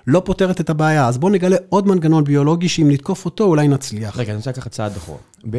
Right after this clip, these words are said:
Speaker 2: בעולם התרופות, בסופו של דבר, אלא אם כן אתה, אה, רופא בבית החולים, או,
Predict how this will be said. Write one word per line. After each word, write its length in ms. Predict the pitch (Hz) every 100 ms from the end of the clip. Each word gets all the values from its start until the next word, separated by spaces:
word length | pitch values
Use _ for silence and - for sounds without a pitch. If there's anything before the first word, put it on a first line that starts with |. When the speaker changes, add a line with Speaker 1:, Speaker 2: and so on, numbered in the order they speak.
| -
Speaker 2:
בעולם 400 | 120 120 127 160
התרופות, 520 | 180 131 113 165 170 110
בסופו 360 | - 113 139
של 100 | 139
דבר, 300 | 131 127 117
אלא 120 | 123
אם 100 | 127 113
כן 180 | 117 110
אתה, 400 | - 92 90 87 -
אה, 60 | 87
רופא 340 | 85 - 117
בבית 280 | 101 104 -
החולים, 540 | 85 95 117 147 107
או, 360 | 92 90 87 85